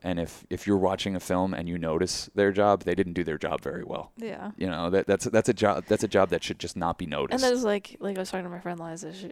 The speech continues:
Speaker 2: who's a documentary director. She's like, "You should hire a sound person. You just don't wanna have to think about that stuff." I'm like, "Yeah, no, I would love to." <laughs>
Speaker 1: I'd love to. We just don't have the budget for it, so. <laughs>
Speaker 2: But this, like, I think where is most important is, um, for us doing our own sound and being able to, like, kind of make sure that we can do this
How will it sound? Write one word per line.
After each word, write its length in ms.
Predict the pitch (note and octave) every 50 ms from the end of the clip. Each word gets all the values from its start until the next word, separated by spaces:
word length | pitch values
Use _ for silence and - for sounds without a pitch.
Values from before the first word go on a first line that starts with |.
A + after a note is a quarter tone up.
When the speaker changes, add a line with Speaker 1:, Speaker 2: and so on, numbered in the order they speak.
| _ -
Speaker 2:
who's 200 | G3 E3+ C#3+ F#3+ D#3
a 200 | D3+ D#3 D#3+ - _ _
documentary 360 | - D3+ F#3+ - F#3 D#3 D#3
director. 300 | - - F3 F3 - -
She's 180 | G3 - A3 G#3
like, 160 | F3+ - -
"You 180 | - A3+ D4 D#4
should 160 | - F#4 F4+
hire 280 | E4 D#4+ E4+ F4 F4 F4+
a 60 | E4+
sound 200 | D#4 - D#4 D#4 D#4
person. 200 | D4+ C4+ B3 G#3+
You 40 | G#3
just 120 | A#3+ C#4 -
don't 100 | - C#4 C#4
wanna 160 | C#4 C4 C4
have 120 | C#4 A3 -
to 80 | A#3
think 220 | G#3+ - A3+ A#3+ -
about 240 | B3 A#3+ A3+ G#3+ -
that 160 | G#3 G3 -
stuff." 360 | - - G3+ F#3+ - G#3 -
I'm 80 | G#3 G3+
like, 180 | G3+ G3+ G3+ - _
"Yeah, 200 | - A#3 C#4+ C4+
no, 160 | A3 A3+ G#3+
I 120 | G#3 G3+ G3+
would 220 | G#3 G3+ G3+ _
love 180 | - A#3 B3 _
to." 160 | - - G3 A3 - -
<laughs> 100 | - -
Speaker 1:
I'd 100 | - -
love 200 | - D#2 D2 D2+
to. 140 | - - E2
We 120 | E2 F2 F2
just 120 | F2+ F2
don't 120 | - G2
have 100 | F#2 F#2
the 60 | G#2 G2
budget 260 | - F#2+ F2 E2+ D2+
for 200 | - - D#2 D#2
it, 120 | C2+ - -
so. 220 | - - C#2 E2 - -
<laughs> 540 | - - - - - - - - C3+ -
Speaker 2:
But 280 | - D#3 C4+ G#3 C#4+ A#3
this, 240 | - A#3+ C4 - -
like, 180 | C4+ A#3 -
I 80 | A3+ A3+
think 200 | - A#3 A3+ A3 - -
where 240 | - F#3+ F#3 F#3 F3+
is 140 | F#3 F#3 -
most 260 | F#3 E3+ F3+ G#3 -
important 440 | G#3+ A3 A3 - A#3+ A3 A3 A#3 G#3
is, 280 | F3+ F3 E3+ - - - _
um, 380 | F3+ E3+ E3 D#3 D#3 D#3+ E3 - _
for 140 | - - F3
us 140 | D3 F3 -
doing 160 | - F#3+ F#3 F3
our 120 | F3 E3+
own 100 | D#3+ F3+
sound 260 | - - E3+ E3+ F3
and 80 | E3+ E3+
being 280 | D#3+ D#3 D#3+ E3 E3 E3
able 200 | E3 E3 D#3+ E3
to, 120 | - - F#3+
like, 200 | D#3+ D#3 E3 -
kind 220 | - G#3 G3+ -
of 200 | D#3+ E3 F#3+ -
make 160 | - - D#3 F3+
sure 180 | - - F3 D#3+
that 100 | - -
we 100 | - D#3+
can 260 | - - - D3 E3 E3+
do 180 | G3 G3 G3+
this 300 | G3 A3+ A3 A3+ - -